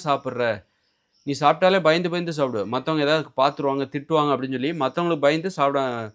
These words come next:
அ, சாப்பிடாம இருப்ப. திட்டி போடுவாங்க, அப்புறம் நம்மள தப்பா நினைப்பாங்க.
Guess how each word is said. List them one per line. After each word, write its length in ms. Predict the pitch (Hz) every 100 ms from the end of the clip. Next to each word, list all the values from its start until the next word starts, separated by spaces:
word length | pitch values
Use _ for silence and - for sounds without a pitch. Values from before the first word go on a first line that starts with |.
| _ _ _ -
அ, 380 | 127 123 120 113
சாப்பிடாம 340 | 156 151 156 143
இருப்ப. 300 | 117 101 -
திட்டி 200 | 147 139
போடுவாங்க, 380 | 135 123 117 117
அப்புறம் 240 | 113 117
நம்மள 200 | 117 120
தப்பா 300 | 113 113 113
நினைப்பாங்க. 640 | 151 127 110 107 110 107